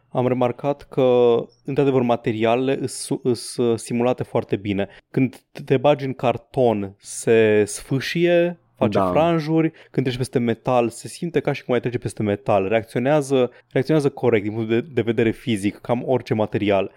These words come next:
Speaker 1: Se deformează frumos mașinile când, uh,
Speaker 2: Da.
Speaker 1: le bușești. Deci fizica jocului și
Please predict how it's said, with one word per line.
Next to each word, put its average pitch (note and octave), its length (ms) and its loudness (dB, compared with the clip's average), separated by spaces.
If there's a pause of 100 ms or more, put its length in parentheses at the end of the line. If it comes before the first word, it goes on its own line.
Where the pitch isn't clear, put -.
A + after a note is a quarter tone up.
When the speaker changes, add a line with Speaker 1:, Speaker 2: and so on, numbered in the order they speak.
Speaker 1:
Se - 140 -12
deformează A#2+ 500 2
frumos A2+ 440 0
mașinile A#2 680 -2
când, G#2+ 340 -4
uh, G#2 220 2
Speaker 2:
Da. G#2 200 6
Speaker 1:
le G2 60 2
bușești. G#2+ 720 -2
Deci C#3+ 200 -6
fizica D#3 500 0
jocului C3+ 280 2
și A#2+ 400 0